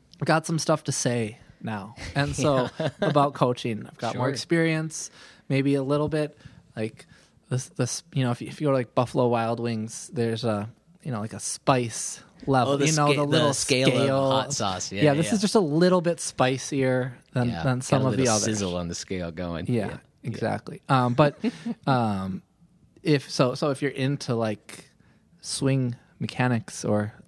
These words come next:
Speaker 1: deep dive into coaching, that's what this, that's what this is for. Um,
Speaker 2: Yeah.
Speaker 1: we'll still keep the other ones going, but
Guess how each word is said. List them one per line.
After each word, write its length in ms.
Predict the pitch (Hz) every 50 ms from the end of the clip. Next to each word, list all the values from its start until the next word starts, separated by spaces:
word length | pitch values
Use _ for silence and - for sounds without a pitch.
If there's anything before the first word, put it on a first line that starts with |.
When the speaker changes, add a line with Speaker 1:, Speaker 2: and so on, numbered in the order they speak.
| - -
Speaker 1:
deep 240 | - 127 123 117 - -
dive 360 | 113 104 107 110 113 110 107
into 180 | 110 104 110
coaching, 480 | - - - 117 110 - - 98 - -
that's 220 | 131 123 - - -
what 120 | 107 - -
this, 380 | 107 98 - - - - - _ _
that's 120 | - - -
what 80 | 113 -
this 160 | 107 - -
is 80 | -
for. 360 | - - - 104 92 90 - - - - - - - -
Um, 300 | 104 98 98 95 98 - - _ - - - -
Speaker 2:
Yeah. 180 | 92 92 98 - - _
Speaker 1:
we'll 80 | -
still 240 | - - - 117 104
keep 180 | - - 120 -
the 100 | 127 110
other 140 | 107 117
ones 180 | 113 110 107 110
going, 340 | - 120 110 98 90 - - -
but 200 | - 110 104 -